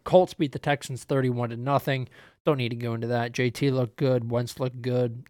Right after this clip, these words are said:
Um, and that defense held up against a terrible, terrible offense led by Tyrod Taylor and then Davis Mills in the fourth quarter. Vikings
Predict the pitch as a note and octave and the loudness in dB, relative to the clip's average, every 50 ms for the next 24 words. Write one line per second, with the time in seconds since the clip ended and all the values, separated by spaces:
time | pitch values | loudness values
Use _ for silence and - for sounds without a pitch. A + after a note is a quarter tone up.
0 | - - A#2+ A#2 A2+ A2+ A2+ A2+ A#2 A#2+ A#2 A2+ A#2+ C3 A#2+ - - A#2 A2+ - | -10 -8 -6 -6 -6 -6 -6 -8 -6 -6 -6 -6 -6 -6 -6 -4 -4 -6 -4 -2
1 | - A#2+ A#2+ A#2+ A#2+ A#2 - - A2+ - A#2+ A2+ - - A2+ - - - - - | -2 -2 0 0 -2 -4 -4 -4 -6 -8 -8 -10 -10 -14 -14 -12 -10 -10 -10 -8
2 | - - C3+ C#3 C3 A#2 A2+ G#2 G2+ G2+ G#2 _ - - D3 C#3 B2 A2 G#2+ G#2 | -2 2 4 4 4 4 2 2 -2 -6 -6 _ -8 -2 0 2 4 4 4 2
3 | G2+ G2+ G#2 G2+ G#2+ G#2+ G#2 - A2 G#2 G#2+ - - A#2+ A#2 A2+ A2+ A2+ A2 - | 2 2 2 2 2 2 2 0 -6 -10 -10 -10 -8 -6 -6 -4 -4 -6 -6 -6
4 | - B2+ A#2+ A#2+ A#2 A2 G#2+ - - A#2+ A2+ A2+ A#2 A2+ A2+ A2+ A2+ G#2+ A2 - | -4 -4 -2 -2 -2 -4 -6 -6 -6 -6 -6 -4 -6 -6 -6 -6 -6 -6 -8 -8
5 | - - - - - _ - A#2+ A#2 G#2+ G#2 - - A#2 A2 A2 G#2+ A2 - A2+ | -12 -18 -20 -20 -14 _ -2 0 0 0 0 -2 -4 -2 -2 0 -2 -2 -6 -8
6 | A2+ - - A#2+ A2 - - - B2 A2+ A2 A2+ A#2+ - _ _ - - - - | -10 -10 -10 -10 -10 -10 -10 -10 -8 -8 -8 -8 -12 -14 _ _ -20 -20 -20 -20
7 | - - - - - C3+ B2+ D#3 E3+ D3+ E3+ E3+ E3 D3+ C3 - | -20 -20 -20 -18 -2 6 8 8 8 8 6 4 2 2 -2 -6